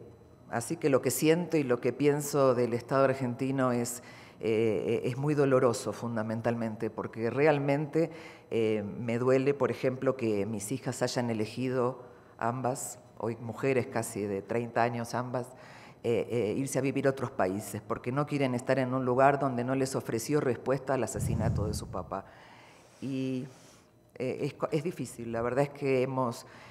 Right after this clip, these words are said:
Eh, tenido que cargar en nuestras espaldas, en las espaldas de los familiares, eh, toda esta lucha, y no es el lugar que les corresponde a los familiares de las víctimas.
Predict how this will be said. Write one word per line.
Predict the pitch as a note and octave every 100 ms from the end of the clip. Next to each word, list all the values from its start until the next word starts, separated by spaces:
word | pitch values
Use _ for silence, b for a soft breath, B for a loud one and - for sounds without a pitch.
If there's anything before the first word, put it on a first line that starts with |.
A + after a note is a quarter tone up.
| B
Eh, | - G#2+ G#2
tenido | - B2 C#3+ D3+ D3+
que | D3+ B2
cargar | A#2+ B2+ C3 D3 E3+
en | D3 B2
nuestras | B2 C3 A#2+
espaldas, | A#2+ - D3 E3+ D3+ -
en | A#2
las | A2
espaldas | A#2+ - E3 F3
de | C3+
los | A2+
familiares, | - G#2 A2+ C3 D3 E3 F3 - B B B B
eh, | G2 A#2 A2+
toda | - D3+ D3+
esta | D3+ A#2+
lucha, | B2+ E3 E3+ F#3 F#3 F3+ B B B -
y | A#2+ B2 B2 A#2+ A#2+
no | B2+ D3+
es | E3+
el | E3+
lugar | C#3 C#3+
que | C#3+
les | B2+
corresponde | - B2+ A#2 - B2+ B2
a |
los | A#2
familiares | - A#2 A2+ G#2+
de | A2+
las | G#2+ A2
víctimas. | G#2 - G2 A2